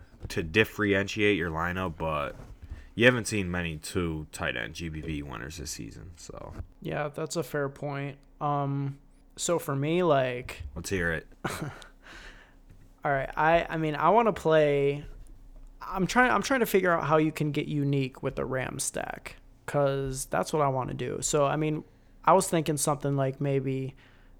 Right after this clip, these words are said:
Speaker 2: Breeze to Kamara to Traquan and bringing it back with, like, Gurley and Cooks.
Speaker 1: That's not low owned.
Speaker 2: Or, like, Gurley and Kupp. You don't, you
Speaker 1: That's
Speaker 2: don't,
Speaker 1: not
Speaker 2: I think
Speaker 1: low
Speaker 2: that
Speaker 1: owned.
Speaker 2: it won't be low owned.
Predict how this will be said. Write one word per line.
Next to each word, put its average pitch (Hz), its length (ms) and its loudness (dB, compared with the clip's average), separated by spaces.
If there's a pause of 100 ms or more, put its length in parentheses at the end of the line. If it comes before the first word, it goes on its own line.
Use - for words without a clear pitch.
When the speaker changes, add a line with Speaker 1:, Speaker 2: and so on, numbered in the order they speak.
(160)
Speaker 2:
Breeze 147 500 4
to 147 120 2
Kamara 139 640 4
to 131 120 0
Traquan 131 1000 0 (120)
and 139 120 -2
bringing 143 280 2
it 127 100 -2
back 127 320 0
with, 127 140 -4
like, 120 320 -2 (360)
Gurley 135 460 2
and 120 320 -6
Cooks. - 280 -6
Speaker 1:
That's 92 180 0
not - 20 0
low 82 260 2
owned. 73 300 -2
Speaker 2:
Or, 139 80 4
like, 127 360 -2 (340)
Gurley 143 400 4
and 131 300 -6
Kupp. - 360 -4 (680)
You 160 100 4
don't, 160 120 4
you 156 140 -4
Speaker 1:
That's 160 260 6
Speaker 2:
don't, - 100 -4
Speaker 1:
not 170 100 4
Speaker 2:
I 165 60 8
think 196 220 4
Speaker 1:
low 151 80 -8
Speaker 2:
that 160 200 6
Speaker 1:
owned. 143 80 -2
Speaker 2:
it 160 80 8
won't 160 180 4
be 165 120 6
low 156 220 8
owned. 151 340 6